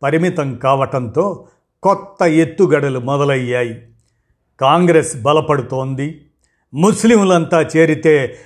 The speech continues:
బ్రిటిష్ సామ్రాజ్యానికి ముప్పు ఎదురయ్యే ప్రమాదం ఉంది. కాంగ్రెస్కు పోటీని సృష్టించటం, దాన్ని గురించి ఆలోచించాలి అంటూ కర్జన్, తర్వాతి వైస్రాయ్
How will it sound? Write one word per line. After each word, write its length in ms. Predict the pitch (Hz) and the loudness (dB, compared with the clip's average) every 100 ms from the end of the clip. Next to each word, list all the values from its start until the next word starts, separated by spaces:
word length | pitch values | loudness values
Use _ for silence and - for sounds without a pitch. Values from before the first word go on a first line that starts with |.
| _ | _
బ్రిటిష్ 600 | 117 156 180 190 190 - | -2 2 2 2 -2 -2
సామ్రాజ్యానికి 1200 | 151 156 185 180 175 143 117 165 165 139 127 113 - _ | -2 0 2 2 2 0 -2 0 0 -2 -10 -12 -16 _
ముప్పు 420 | 151 208 - 214 180 | 0 0 2 2 4
ఎదురయ్యే 540 | 180 185 175 165 156 | 4 4 4 4 2
ప్రమాదం 680 | 156 151 160 160 151 139 143 | 2 0 2 2 0 -4 -4
ఉంది. 540 | 160 160 170 - _ _ _ _ _ _ _ _ | 0 0 -2 -12 _ _ _ _ _ _ _ _
కాంగ్రెస్కు 640 | 151 175 190 180 170 - 143 | 0 2 2 0 0 -4 -8
పోటీని 880 | - 180 208 208 190 170 135 113 - _ _ | 0 2 2 2 0 -2 -4 -10 -20 _ _
సృష్టించటం, 1000 | - 202 190 214 165 170 165 151 110 - - _ _ 202 | -6 -6 -2 -4 0 0 2 0 -4 -14 -20 _ _ -8
దాన్ని 420 | 131 151 156 143 | 0 0 0 -2
గురించి 560 | 131 151 143 - 135 - - | 0 -2 -2 -2 -2 -2 0
ఆలోచించాలి 1200 | 165 180 185 175 165 139 - 147 139 147 123 - _ _ _ 135 | 2 4 4 2 -2 -4 -4 -4 -4 -6 -8 -12 _ _ _ -10
అంటూ 580 | 156 110 151 117 123 - _ _ 139 | -10 -6 -6 -6 -10 -20 _ _ -2
కర్జన్, 540 | 123 107 - 131 107 - _ _ _ _ _ - | -2 0 -2 -2 -10 -18 _ _ _ _ _ -2
తర్వాతి 520 | 135 147 151 147 117 | 0 2 2 2 -2
వైస్రాయ్ 640 | 123 143 139 139 143 113 | -4 -4 -4 -2 -2 -2